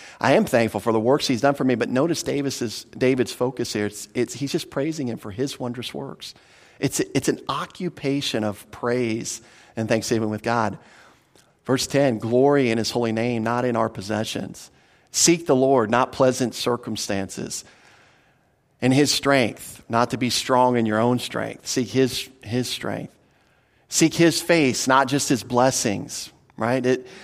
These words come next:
sometimes we, we separate the blesser from the blessings, and we're okay if we just get the blessings.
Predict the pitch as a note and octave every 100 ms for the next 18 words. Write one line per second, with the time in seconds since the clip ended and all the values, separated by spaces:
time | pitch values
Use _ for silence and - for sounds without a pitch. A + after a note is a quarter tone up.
0 | - - D3+ D3 B2+ A#2+ C3 B2+ B2+ A#2+
1 | A2+ - - - - A#2+ A2+ - A#2 A2+
2 | B2 A#2 C3+ B2 - A2+ A2 G#2+ A2+ -
3 | B2 A#2+ G#2 A2 C3 C#3 D3+ D3+ B2 B2
4 | A2 B2 - - G2+ A#2+ B2+ - A2 G2+